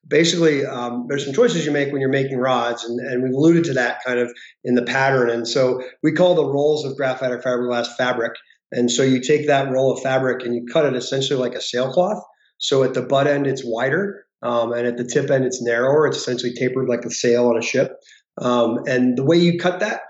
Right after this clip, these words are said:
can make a lot of difference in, in the way the rod turns out. Uh, basically, that cloth is then tacked with an iron, essentially,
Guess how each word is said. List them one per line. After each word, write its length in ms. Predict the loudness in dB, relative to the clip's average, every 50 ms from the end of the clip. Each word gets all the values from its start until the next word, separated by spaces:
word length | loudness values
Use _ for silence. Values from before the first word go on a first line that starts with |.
| -12 -8
can 160 | -6 -2 0
make 180 | 2 2 0 0
a 80 | 2
lot 140 | 2 4 4
of 80 | 2 2
difference 340 | 0 0 0 -2 0 -2
in, 160 | -2 -2 -2 -2 -2 -2
in 120 | -2 0
the 80 | 2 2
way 160 | 2 2 2
the 100 | 2 2
rod 400 | 2 2 2 2 2 0 0 -2
turns 300 | -4 -2 0 0 0 2
out. 300 | 2 4 4 2 2 -2 -6 -16 _ _ _ _ -4
Uh, 140 | -2 -2 0
basically, 360 | 2 2 2 2 2 2 2
that 320 | 2 2 0 -2 -4 -8
cloth 400 | -6 -2 0 0 0 -2 -4 -4
is 160 | -6 -6 -6 -4
then 380 | -4 -2 -2 -2 -2 -4 -4 -8 -14 -18 _ _
tacked 340 | -4 -2 0 0 -2 -2 -4
with 160 | -2 -2 0
an 120 | 0 -2 -2
iron, 480 | -2 -4 -4 0 2 4 4 4 4
essentially, 680 | 2 2 0 0 0 0 0 0 0 0 0 -2 -4